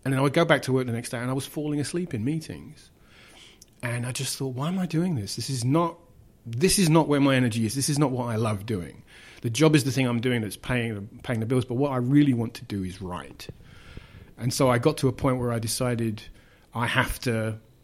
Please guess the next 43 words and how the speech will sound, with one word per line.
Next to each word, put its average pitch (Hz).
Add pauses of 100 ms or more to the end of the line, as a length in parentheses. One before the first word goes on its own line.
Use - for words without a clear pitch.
(840)
you 151
know, 127 (520)
try 165
and 156
make 139
a 123
go 123
at 120
this 117
as 110
a 104
full-time 113
career 120
or, 113
or, 104 (100)
or 107
not. 113 (160)
You 113
know, 104
which, 123
which 135
way, 123
which 139
path 120
is 113
my 120
life 110
going 113
to 107
take? 117
So 123
I 117
banked 147
a 143
bit 127
of 117
money 117 (680)
and 120
I 123
quit 147
my 143
job 135
cold. 113